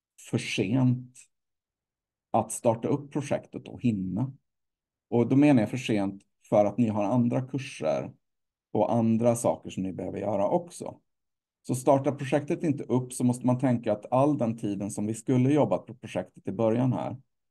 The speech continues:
behöver ni kanske lägga utanför tid. Men, eh, jag försöker alltid få igång projekt, även om det, låt säga, är i april. Så försöker jag få igång projekten. Men,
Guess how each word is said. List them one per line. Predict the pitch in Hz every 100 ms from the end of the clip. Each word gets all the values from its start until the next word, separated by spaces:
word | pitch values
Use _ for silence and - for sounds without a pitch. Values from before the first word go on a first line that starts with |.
| _ _ _
behöver | 110 120 117 107
ni | 107
kanske | 117 104 104
lägga | 98 95 -
utanför | 127 110 - 127 131 135
tid. | - - 127 _ _ _ _ _ _ _ _
Men, | 120 120 - - -
eh, | 131 123 117 117 113 110 110 104 92 - _ -
jag | 117 135 147
försöker | - 165 190
alltid | 208 - 110 - _ _
få | 123
igång | 113 113 110 -
projekt, | 123 87 -
även | - 110 107 120
om | 123
det, | 113
låt | 110 113
säga, | 90 73
är | 69 107 92 - -
i | 98
april. | 95 - 123 69 - _ _ _ _ _ _
Så | - -
försöker | - 113 98
jag |
få | -
igång | 107 135 139
projekten. | 143 - - - 95 127 - _ _ _ _ _ _ -
Men, | 127 127 120 110 131 -